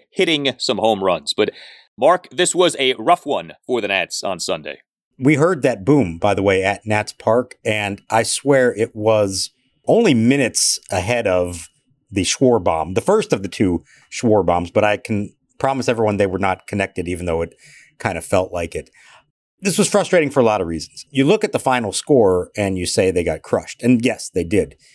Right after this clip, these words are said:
Speaker 2: get crushed. But in the top of the sixth inning, it's a two one game. They are very much in it, very much with a chance to come out of this thing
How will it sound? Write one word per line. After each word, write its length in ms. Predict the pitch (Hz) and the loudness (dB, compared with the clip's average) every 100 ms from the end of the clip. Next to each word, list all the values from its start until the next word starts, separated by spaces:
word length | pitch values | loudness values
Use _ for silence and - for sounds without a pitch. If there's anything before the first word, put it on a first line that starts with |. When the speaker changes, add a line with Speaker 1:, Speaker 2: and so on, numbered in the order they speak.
| _ _ _ | _ _ _
Speaker 2:
get 120 | 90 | -8
crushed. 440 | - - 71 - - _ _ _ | -4 -4 -4 -12 -18 _ _ _
But 420 | 104 131 117 - _ _ | -2 0 0 -4 _ _
in 120 | 127 | 0
the 40 | 113 | 2
top 280 | 156 175 | 0 -2
of 40 | 170 | -2
the 80 | 131 | 0
sixth 320 | 156 143 - | 0 0 0
inning, 220 | 127 113 | 0 0
it's 120 | 110 | -2
a 40 | 101 | -6
two 240 | - 131 | 0 2
one 320 | 113 104 98 | 2 0 0
game. 240 | 95 90 87 | -2 -2 0
They 160 | 104 | 0
are 100 | 92 | 0
very 440 | 80 90 131 123 101 | -2 -4 0 2 2
much 320 | 95 92 - | 0 -2 -6
in 200 | 110 85 | -6 -6
it, 200 | 80 - _ _ _ _ | -8 -12 _ _ _ _
very 300 | 92 117 117 | -2 0 2
much 260 | 110 107 104 | 0 -2 -4
with 120 | 95 | -8
a 40 | |
chance 560 | 85 - 107 101 - - _ _ _ _ _ | -6 -2 0 -2 -4 -12 _ _ _ _ _
to 500 | - 101 92 92 92 - | -2 0 2 0 -2 -4
come 180 | 110 101 | -2 0
out 160 | 107 | 0
of 60 | 98 | 0
this 180 | 95 - | -4 -2
thing 420 | 101 95 92 | -2 0 -6